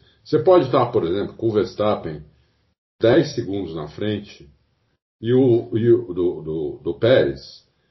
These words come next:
e faltando, ah, e o Pérez mais cinco segundos na frente do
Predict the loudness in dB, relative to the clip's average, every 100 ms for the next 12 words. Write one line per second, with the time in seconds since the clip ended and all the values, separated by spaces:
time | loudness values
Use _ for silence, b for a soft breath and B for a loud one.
0 | _ _ -4 0 2 2 2 2 2 -2
1 | -4 -8 -14 _ -8 -6 -6 -10 -12 -14
2 | -18 0 2 4 6 6 6 2 -6 -6
3 | -6 -4 -4 -4 -8 -6 -4 -4 -6 -8
4 | -6 -6 -6 -6 -10